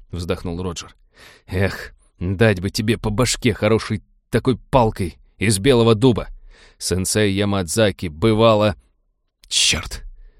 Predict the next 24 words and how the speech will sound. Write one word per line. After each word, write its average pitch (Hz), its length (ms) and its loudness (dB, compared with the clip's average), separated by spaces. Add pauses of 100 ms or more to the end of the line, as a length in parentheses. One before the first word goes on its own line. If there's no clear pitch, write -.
(140)
Роджер 101 420 2
стукнул 98 440 -2
кулаком 98 380 -2
по 92 120 -4
стене, 107 380 0
едва 101 220 0
не 98 120 0
угодив 107 540 -2
по 95 120 -2
сенсору 107 460 0
открывания 101 600 -2
шлюза. - 360 -4 (440)
«Винни, 113 480 2 (340)
ты 104 140 2
сможешь 123 480 2
разломать 123 520 0
стеллаж 120 360 0
с - 100 -8
клетками?» 110 520 -2 (840)
Робот 110 540 0
временно 113 500 0
прекратил 110 580 -2
царапать 101 480 -2
иллюминатор. 92 580 -6